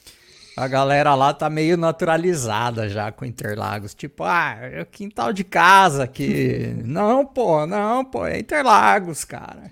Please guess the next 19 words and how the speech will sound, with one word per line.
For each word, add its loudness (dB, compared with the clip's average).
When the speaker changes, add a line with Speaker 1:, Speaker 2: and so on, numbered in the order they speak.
Speaker 1:
É -16
Speaker 2:
É. -8
Speaker 1:
Interlagos. 4
Eu -8
tô -8
vindo -6
aqui -4
pela -2
primeira 0
vez, 0
vou -6
andar -4
de -8
carro, 0
Speaker 2:
<laughs> -6
Speaker 1:
entendeu? -6
Aí -2
você -6
olha, 2